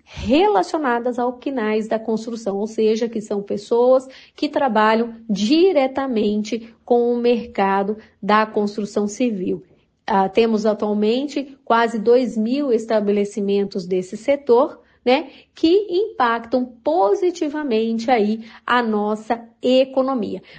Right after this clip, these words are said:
Mas quais são os principais desafios agora para o ano de dois mil e vinte e cinco?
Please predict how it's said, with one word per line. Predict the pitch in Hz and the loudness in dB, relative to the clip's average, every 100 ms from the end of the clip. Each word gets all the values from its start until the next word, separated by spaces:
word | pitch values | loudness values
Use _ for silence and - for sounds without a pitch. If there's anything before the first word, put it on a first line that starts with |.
| - | -2
Mas | 285 302 | 0 0
quais | - 392 480 | 0 0 2
são | - 320 330 | -2 -4 -4
os | 349 | -4
principais | 311 311 254 - 294 311 240 | -6 -6 -8 -6 -4 -4 -6
desafios | 220 262 359 381 339 330 269 269 254 | -8 -2 0 0 -2 -4 -4 -4 -4
agora | 240 226 233 233 | -4 -2 -4 -4
para | 233 233 240 | -6 -2 0
o | 233 | 0
ano | 214 226 226 | 0 -2 -4
de | 226 214 | -4 -2
dois | 220 214 | -2 -2
mil | 214 220 | -4 -6
e | |
vinte | 202 220 226 | -6 -8 -10
e | |
cinco? | - 190 190 | -8 -8 -10